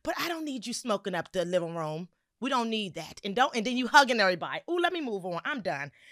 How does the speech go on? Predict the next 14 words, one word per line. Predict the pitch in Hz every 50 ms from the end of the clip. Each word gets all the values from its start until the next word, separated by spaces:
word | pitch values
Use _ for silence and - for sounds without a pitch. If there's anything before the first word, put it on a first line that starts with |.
| - - _ -
I'm | 294 311 254
done. | 214 214 180 180 - _
Um, | - 202 202 202 196 190 196 - _ _ _ _ _ _ _ _ _ _ _ _ _ _ _ - - _ _ _ - - - - _ _ _ - -
for | - 254
the | 233 214 214 190 175 - - 175
vegans | 160 233 269 277 247 285 262 220
in | 269 254
the | 247
place | 240 - 285 254 262 - -
with | 226 240
the | - 226
style | - - 254 240 233 233 233
and | 233 226
grace, | 220 220 226 226 226 226 226 - - - -